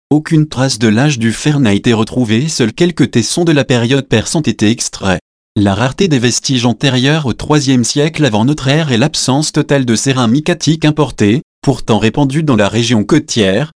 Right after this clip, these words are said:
attestent de l'absence d'activité maritime d'envergure au port d'Aco avant la période hellénistique. Il a été suggéré que, durant l'âge du bronze, les fleuves de la côte levantine, notamment le Naaman, servaient de ports intérieurs.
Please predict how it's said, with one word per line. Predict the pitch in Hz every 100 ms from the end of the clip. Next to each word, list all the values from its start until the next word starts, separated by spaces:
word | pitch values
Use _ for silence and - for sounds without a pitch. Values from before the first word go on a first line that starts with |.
| _
attestent | 147 151 165 143
de | 113
l'absence | 117 - - 143
d'activité | 123 123 - 113 113 110 101
maritime | 117 120 110 175 170
d'envergure | 147 123 113 135 156
au |
port | 107 160
d'Aco | 131 127 156 170
avant | 113 110
la | 104
période | 123 113 117 151
hellénistique. | 175 160 135 127 - 95 - - _ _ _
Il | 131 120
a | 117
été | 113 110
suggéré | - 175 147 139 135 185
que, | - 101 131 - -
durant | 98 110 131 165
l'âge | 165 151
du | 135
bronze, | 90 87 87 120 151 - -
les | 107 107
fleuves | - 156 160
de | 127
la | 104
côte | 143 127 -
levantine, | 139 113 104 - 98 127 147 _
notamment | 107 113 165 147 131 110
le | 101
Naaman, | 101 90 87 85 123 - -
servaient | - 143 135 165
de | 135
ports | 107 170 170
intérieurs. | 151 151 123 110 87 69 -